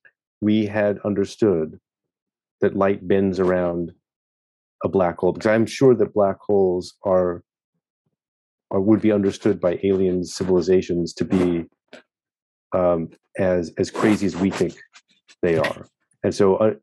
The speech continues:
giving them some understanding that we knew what those were and that we had imaged one, uh, I, I think would, they would look at that and say,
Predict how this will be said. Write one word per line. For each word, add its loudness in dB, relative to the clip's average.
giving 2
them 4
some 4
understanding 2
that 0
we 2
knew 4
what 0
those -2
were -4
and -2
that 0
we 2
had 2
imaged 0
one, -4
uh, 0
I, 0
I 0
think 2
would, 6
they 2
would 0
look 0
at -4
that 2
and -4
say, 0